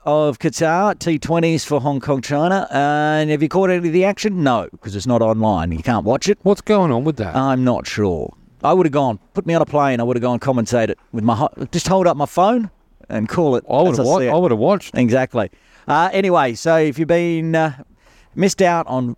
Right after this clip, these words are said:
Speaker 1: seeing what the scores were, game one went Hong Kong China's way, one seventy-two on the board for eight. They won by ten runs in the end. A tight one.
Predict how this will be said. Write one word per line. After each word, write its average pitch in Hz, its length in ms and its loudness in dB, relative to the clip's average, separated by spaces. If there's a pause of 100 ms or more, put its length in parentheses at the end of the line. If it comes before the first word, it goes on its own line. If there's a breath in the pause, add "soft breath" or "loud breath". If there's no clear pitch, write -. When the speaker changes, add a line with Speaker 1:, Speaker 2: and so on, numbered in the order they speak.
Speaker 1:
seeing 147 340 0
what 135 140 0
the 127 60 -4
scores 135 400 0
were, 147 220 4
game 170 280 0
one 156 240 0
went 143 200 -2
Hong 151 180 -2
Kong 147 200 -2
China's 151 440 -2
way, 151 300 2
one 143 300 -2
seventy-two 147 640 -2
on 139 180 2
the 131 80 0
board 135 400 0
for 117 260 -2
eight. 151 260 0
They 120 140 -2
won 127 200 -2
by - 140 0
ten 156 580 -2
runs 131 480 -2
in 123 220 0
the 127 180 2
end. 135 220 2
A 117 60 -2 (120)
tight - 300 0
one. 247 280 0